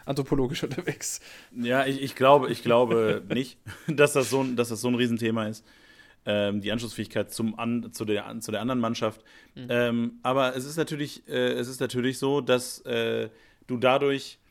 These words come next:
Speaker 2: äh, einfach sehr viel Wucht en-, entfalten kannst durchaus, ne? Wenn so ein ganzes Stadion singt und da singen fünfzigtausend Leute,
Speaker 1: Hm.
Speaker 2: ähm, dann, äh, geht das natürlich,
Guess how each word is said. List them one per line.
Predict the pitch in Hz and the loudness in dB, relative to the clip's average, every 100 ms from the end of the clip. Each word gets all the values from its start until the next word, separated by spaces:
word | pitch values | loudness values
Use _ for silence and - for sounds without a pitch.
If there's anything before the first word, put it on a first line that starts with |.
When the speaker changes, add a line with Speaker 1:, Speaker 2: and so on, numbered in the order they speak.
| _ _ _ - | _ _ _ -2
Speaker 2:
äh, | |
einfach | 123 120 127 | 0 0 -2
sehr | 127 | -2
viel | 127 123 | -2 -2
Wucht | 143 175 - - - | 0 -2 -4 -20 -14
en-, | - 117 | -6 -6
entfalten | 104 120 113 110 107 107 | -4 -6 -2 0 0 -4
kannst | 101 90 - | -10 -10 -8
durchaus, | 95 95 87 90 | -8 -8 -10 -8
ne? | 135 | -6
Wenn | 143 | -4
so | 120 | -2
ein | |
ganzes | 120 123 120 | -2 -6 -2
Stadion | 120 117 110 | 2 2 0
singt | 104 170 | -2 -2
und | 165 | -2
da | 104 | -2
singen | 135 | -4
fünfzigtausend | 151 160 - - - 135 127 | -4 -8 -8 -8 -4 -4 -2
Leute, | 120 135 160 160 170 _ _ _ | -2 -2 -4 -8 -8 _ _ _
Speaker 1:
Hm. | 143 135 131 | -10 -6 0
Speaker 2:
ähm, | 123 123 120 120 - _ _ _ _ _ _ - | 2 2 0 -4 -6 _ _ _ _ _ _ -12
dann, | 107 117 131 123 113 107 107 107 - - - - - - - | -2 0 0 -6 -10 -14 -20 -20 -20 -20 -20 -20 -20 -18 -14
äh, | |
geht | 113 127 | -6 -2
das | 135 123 | 0 -2
natürlich, | 131 143 135 135 - | -2 -2 -2 -2 -8